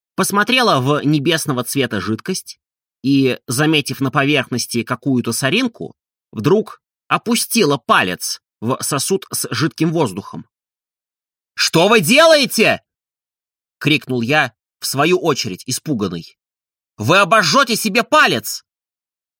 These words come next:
Я только недавно присутствовал при ее показательном опыте, когда чайник, наполненный жидким воздухом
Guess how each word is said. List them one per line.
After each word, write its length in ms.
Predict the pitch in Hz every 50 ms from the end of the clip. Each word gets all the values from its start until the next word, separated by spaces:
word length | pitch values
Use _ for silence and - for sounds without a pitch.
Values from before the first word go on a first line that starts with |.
| _ _ _ _ _ _ _ _ _ _ _ _ _
Я 280 | 110 110 135 143 127 123
только 300 | - 156 143 - - 151
недавно 460 | 160 185 190 220 196 135 113 110 104
присутствовал 840 | - 143 147 - - 220 190 127 - - 117 104 95 98 95 87
при 160 | - - 127
ее 380 | 127 131 135 123 135 123 113 104 - _ _ _ _ _ _ _
показательном 720 | 156 - - 160 139 156 151 - - 151 147 147 147 - _
опыте, 580 | - 190 160 - 113 98 - - - - - _ _ _ _ _
когда 300 | - 131 120 120 117 117
чайник, 640 | 117 - - 220 240 269 233 135 92 - - - _ _ _ _ _ _
наполненный 580 | 135 156 156 - 196 165 135 123 120 120 123
жидким 360 | 117 113 196 - - - 135 135
воздухом 540 | 160 196 175 123 101 101 - - 95 90